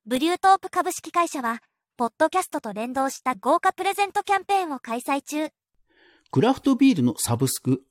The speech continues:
Speaker 2: おともにというサービスがあります。こちらはですね、えー、ブリュートープという会社が運営しているクラフトビールのサブスク、まあ、定額料金でビールがね、届くという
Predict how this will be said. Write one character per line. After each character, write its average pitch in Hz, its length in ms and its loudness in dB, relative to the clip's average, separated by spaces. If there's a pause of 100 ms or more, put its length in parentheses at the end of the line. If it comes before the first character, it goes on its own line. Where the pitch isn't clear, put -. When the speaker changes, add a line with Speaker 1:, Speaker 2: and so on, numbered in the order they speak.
Speaker 2:
お 123 120 -2
と 247 180 2
も 233 160 6
に 226 220 4 (200)
と 196 120 2
い 202 140 0
う 214 240 4 (320)
サ 180 160 2
ー 139 40 2
ビ 113 60 -6
ス - 120 -4
が - 200 -2
あ 180 60 -6
り - 80 -4
ま 90 100 -6
す。 - 180 -12 (340)
こ 156 120 -4
ち - 80 -4
ら 254 80 4
は 262 60 2
で 120 80 0
す 101 120 -2
ね、 104 360 -2
え 95 140 -6
ー、 95 40 -6
ブ 131 140 4
リ 196 80 2
ュ 247 80 4
ー 247 40 2
ト 254 200 2
ー - 20 -4
プ - 140 -6 (100)
と 120 80 -2
い 104 60 0
う 101 60 -4
会 117 200 0
社 127 140 0
が - 180 -4
運 131 240 6
営 131 100 4
し - 80 -4
て - 140 -2
い 131 160 4
る 214 260 4 (160)
ク - 120 -4
ラ 214 80 4
フ 208 80 -6
ト 226 100 0
ビ 196 100 4
ー 135 40 4
ル 101 80 -2
の - 140 -10
サ 117 140 0
ブ 101 80 0
ス - 100 -4
ク、 95 260 -6
ま 131 240 2
あ、 - 140 -20
定 151 180 4
額 147 200 0
料 143 200 4
金 110 260 -4
で 254 280 0 (200)
ビ 123 140 2
ー 107 40 2
ル 95 60 -2
が 82 80 -4
ね、 143 180 2
届 123 260 0
く - 20 -16
と - 200 -6 (200)
い 110 140 0
う 110 200 -2